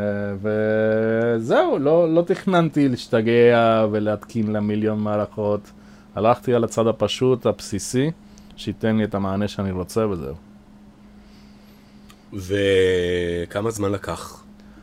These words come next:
Speaker 2: התהליך?
Speaker 1: עד שסיימתי אותה?
Speaker 2: עד שהורדת אותה למים. בטח לא, זה לא מסתיים הרי בלהוריד אותה למים.
Speaker 1: זה היה שנה.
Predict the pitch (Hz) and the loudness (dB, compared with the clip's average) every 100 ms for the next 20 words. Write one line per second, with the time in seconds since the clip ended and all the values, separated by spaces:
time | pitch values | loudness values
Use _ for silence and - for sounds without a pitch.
0 | - 90 82 78 76 - - - - - | -18 -16 -10 -10 -10 -14 -20 -20 -20 -20
1 | - - - - - - - - - 101 | -20 -20 -20 -20 -20 -20 -20 -18 -4 -4
2 | - 107 - 107 123 151 160 170 156 - | -4 -6 -2 2 2 2 2 0 -2 -14
3 | - - - - - - - 240 - 247 | -20 -20 -20 -20 -20 -20 -10 -10 0 2
4 | 220 214 196 185 160 151 143 120 101 82 | 4 4 2 2 4 4 4 0 -2 -4
5 | 69 - - - - 101 - - 117 123 | -10 -18 -20 -20 -16 -4 -2 -2 0 0
6 | 107 113 160 - 117 101 113 98 87 87 | 2 2 2 2 2 4 2 2 2 0
7 | 92 85 78 98 107 104 135 127 127 123 | -2 -6 -6 -2 -2 2 6 6 8 8
8 | 123 117 - 110 101 | 8 6 2 -2 -2